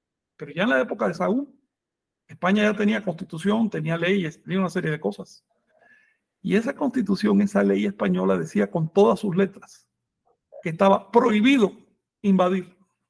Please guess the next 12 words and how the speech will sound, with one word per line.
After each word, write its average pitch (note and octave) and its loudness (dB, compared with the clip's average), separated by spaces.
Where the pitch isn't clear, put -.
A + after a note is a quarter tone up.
otro G#3 0
país G#3+ -2
a E3 -10
menos G3 -4
que G3 -4
sus, - -12
eh, - -10
habitantes, F3 -2
eh, G#3+ -16
fuesen G3+ 0
caníbales F3 -2
sacrificadores. G3 -2